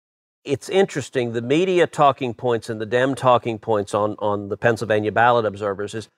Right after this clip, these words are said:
"Well, no, no, no, they were in the room." What, what they ignore is that they were being kept twenty feet away or twenty-five feet away. If you've ever tried to actually look at a ballot,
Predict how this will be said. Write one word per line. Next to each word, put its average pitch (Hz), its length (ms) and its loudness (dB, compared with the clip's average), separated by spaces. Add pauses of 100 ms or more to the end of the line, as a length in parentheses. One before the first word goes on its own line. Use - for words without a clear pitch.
(160)
"Well, 226 100 -4
no, 349 100 2
no, 240 80 4
no, 123 120 4
they 143 200 4
were 143 120 4
in 123 120 2
the 120 100 -2
room." 190 320 0 (1120)
What, 139 540 0 (100)
what 147 360 0
they 131 280 0
ignore 135 600 4
is 127 300 -2
that 120 220 0 (100)
they 120 120 4
were 117 160 -4
being 120 360 -2
kept - 400 0
twenty 160 360 0
feet 160 220 -2
away 127 480 2
or 117 180 -2
twenty-five 139 680 2
feet 107 220 -8
away. 98 300 -6
If 107 120 -10
you've 131 140 -2
ever 214 180 2
tried 175 340 2
to 151 60 4
actually 139 360 0
look 120 320 0
at 127 80 2
a 107 40 2
ballot, 139 440 2